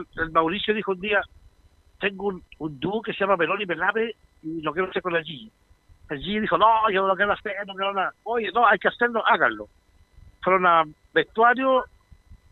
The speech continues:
sacaron la ropa y partieron ese día. Y yo dije, "Igual voy a hacer un personaje",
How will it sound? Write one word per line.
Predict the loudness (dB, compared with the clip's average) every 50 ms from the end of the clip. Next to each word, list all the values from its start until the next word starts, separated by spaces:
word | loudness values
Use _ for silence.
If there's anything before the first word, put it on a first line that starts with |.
| -8 -2
sacaron | 0 2 4 4 2 2 2
la | -2 0
ropa | 2 4 4 4 4 2 0 0 -2 _ _ -20 -20 -20 _ _ _ _ _ _ _ _ _
y | -8 -4 0
partieron | 2 2 2 2 2 0 2 2 2
ese | 0 0 -2
día. | -2 0 0 0 -2 -4 _ _ _ _ _ _ _ -20 -20 -20 -20 _ _ _ -8
Y | -4 0
yo | 2 2
dije, | 2 2 0 -2
"Igual | 2 2 4 4
voy | 4 4
a |
hacer | 2 2 0
un | 0
personaje", | 0 0 2 2 2 2 2 0 -2 -6 -6 -8